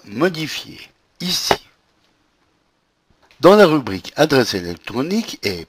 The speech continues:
pareillement que tout à l'heure, cliquez sur la petite flèche située à côté de votre nouvelle adresse mail Facebook et sélectionnez N'apparaît pas dans votre profil. Ensuite,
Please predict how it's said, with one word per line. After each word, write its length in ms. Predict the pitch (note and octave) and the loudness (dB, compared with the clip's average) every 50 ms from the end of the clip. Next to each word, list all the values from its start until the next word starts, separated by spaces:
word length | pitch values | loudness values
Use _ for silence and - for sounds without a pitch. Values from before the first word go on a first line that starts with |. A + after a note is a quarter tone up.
| _ | _
pareillement 440 | - A#2 A#2 B2 A#2+ A#2 G#2 G2 F2+ | 2 2 2 2 0 -2 -6 -10 -10
que 140 | E2 - A#2 | -10 -10 -12
tout 240 | C3+ - D#3+ C#3+ - - | -10 -10 -10 -10 -6 -6
à 100 | F#2+ F2+ | -6 -4
l'heure, 460 | F2+ F#2+ A2 C3+ D#3+ F3 F#3 E3+ - - _ _ | -4 -2 0 2 2 2 0 -2 -6 -12 _ _
cliquez 440 | - E3 G3 F#3+ - - A#2+ C3 D#3+ | -10 -8 -8 -8 -8 -6 -4 -4 -4
sur 200 | E3 - - A#2+ | -4 -6 -8 -6
la 100 | G2+ F#2 | -6 -8
petite 380 | - - - D3+ - - A2+ - | -8 -8 -12 -12 -12 -14 -16 -16
flèche 400 | - - - A#2+ D3 E3+ E3+ - | -16 -10 -4 -2 -2 -2 -2 -4
située 480 | - C#3 A2+ - - B2+ C#3 D#3+ E3+ - | -8 -10 -10 -10 -8 -8 -8 -8 -8 -8
à 140 | - G#2 G2 | -8 -8 -8
côté 340 | - G2+ F#2+ - - D3+ | -8 -12 -12 -10 -8 -8
de 140 | E3 C#3+ A#2+ | -8 -8 -10
votre 320 | G2 G2 F#2 - - - A2 | -10 -10 -12 -12 -14 -14 -12
nouvelle 400 | C#3 D#3+ E3 E3 D#3 C#3+ A#2+ G#2 | -12 -6 -2 0 0 0 0 -2
adresse 600 | G2 F2+ F#2 G2 A#2 C#3+ D#3 - - - - _ - | -4 -4 -2 -2 -2 -2 -2 -6 -10 -18 -20 _ -20
mail 480 | G2+ G2+ G2+ F#2+ F#2 F#2+ G#2+ B2+ C#3 - - _ | -16 -12 -10 -8 -8 -8 -8 -10 -12 -16 -20 _
Facebook 800 | - - A#2 G#2+ - - - - - G#2 C#3+ G3 - - - - _ _ - _ _ _ - | -10 -6 -6 -6 -6 -8 -12 -14 -14 -14 -14 -14 -14 -16 -20 -20 _ _ -20 _ _ _ 0
et 180 | F3 G3+ G#3+ - | 2 2 2 0
sélectionnez 840 | - - - E3 D3 B2 A2 - - - F#2 F#2 G#2 C3 D#3 F3 - - _ _ _ _ _ | -2 -6 -4 -4 -4 -4 -6 -8 -8 -10 -8 -6 -4 -2 -2 -2 -4 -8 _ _ _ _ _
N'apparaît 720 | - G#2 G#2 A#2+ D3 E3+ G3 - - E3+ D3 B2+ B2 A#2 A2+ | -18 -14 -4 2 4 4 4 4 4 4 4 4 4 2 0
pas 400 | - - A#2+ B2+ C#3 C3 - _ _ | 0 2 2 2 2 0 -4 _ _
dans 220 | G#2 G2+ B2 D#3 E3+ | -4 0 0 0 2
votre 220 | F3 F3+ E3+ - | 0 -2 -6 -6
profil. 420 | - - A#2 - - - - - - - - - - _ _ _ _ _ _ _ _ _ _ _ _ _ _ _ _ _ _ _ _ _ | -8 -12 -10 -10 -12 -18 -18 -20 -20 -20 -20 -20 -20 _ _ _ _ _ _ _ _ _ _ _ _ _ _ _ _ _ _ _ _ _
Ensuite, 720 | - D#3+ F3 F3 - - G#2+ F#2+ F2+ E2 - _ - - - | -4 -4 -4 -4 -4 -8 -10 -12 -14 -16 -16 _ -20 -20 -20